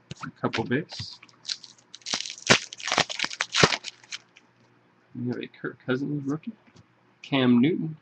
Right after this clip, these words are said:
refractor. New base. We have a Chris Rainey rookie and a Mario Williams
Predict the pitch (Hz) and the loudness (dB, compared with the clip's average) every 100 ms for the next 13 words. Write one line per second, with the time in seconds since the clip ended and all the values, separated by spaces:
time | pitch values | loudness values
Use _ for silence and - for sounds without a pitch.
0 | 123 120 117 117 - 123 - - _ _ | -4 0 0 -2 -4 -6 -6 -18 _ _
1 | _ _ _ _ _ - - _ _ _ | _ _ _ _ _ -20 -20 _ _ _
2 | - - _ 120 117 117 143 - - - | -20 -20 _ -4 -2 -2 -4 -4 -6 -10
3 | - - _ - - _ - - _ - | -10 -12 _ -20 -20 _ -12 -12 _ -20
4 | - - _ - - - - - - - | -18 -20 _ -14 -12 -10 -12 -14 -18 -14
5 | - - - - - - - - - - | -8 -8 -8 -2 6 6 4 -4 0 0
6 | - _ - - - - - - - - | -2 _ 2 2 2 -6 2 2 2 -6
7 | - - - - - _ _ - 123 120 | -10 -12 -16 -16 -18 _ _ -12 -10 -8
8 | 113 - - 151 - 113 120 151 139 143 | -10 -12 -10 -10 -8 -4 -4 -4 -6 -10
9 | - - 117 - 196 - _ - - 127 | -14 -6 -4 -4 -8 -12 _ -20 -12 -4
10 | 120 117 117 127 139 143 127 120 143 165 | -2 -2 0 4 4 6 4 4 2 0
11 | 123 117 110 - - | -10 -14 -16 -14 -14